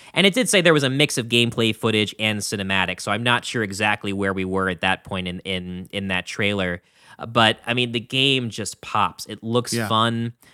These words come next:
Speaker 1: The mechanics look awesome. It's so cool, that part where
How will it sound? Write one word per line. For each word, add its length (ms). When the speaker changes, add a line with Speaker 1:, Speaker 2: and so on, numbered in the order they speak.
Speaker 1:
The 100
mechanics 640
look 220
awesome. 500
It's 200
so 340
cool, 280
that 180
part 280
where 240